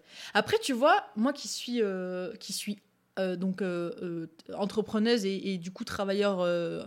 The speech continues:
enfin, travailleuse indépendante, je pourrais me dire, tu vois, vas-y, je travaille la nuit.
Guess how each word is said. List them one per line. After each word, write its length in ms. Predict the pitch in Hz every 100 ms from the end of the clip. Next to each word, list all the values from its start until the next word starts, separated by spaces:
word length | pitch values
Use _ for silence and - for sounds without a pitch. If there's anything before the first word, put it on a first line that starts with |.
| -
enfin, 120 | -
travailleuse 320 | 180 196 196
indépendante, 640 | 202 202 202 208 277 - - - - - -
je 80 | -
pourrais 260 | 233 349
me 60 | 320
dire, 240 | 208 -
tu 120 | - 226
vois, 100 | 226
vas-y, 200 | 214 277
je 80 |
travaille 300 | - 202 190
la 120 | 190 190
nuit. 300 | 196 185